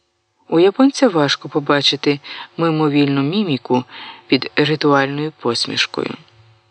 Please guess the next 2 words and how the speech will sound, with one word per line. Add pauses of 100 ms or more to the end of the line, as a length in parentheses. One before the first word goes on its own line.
(1120)
Китайці, (400)
дивлячись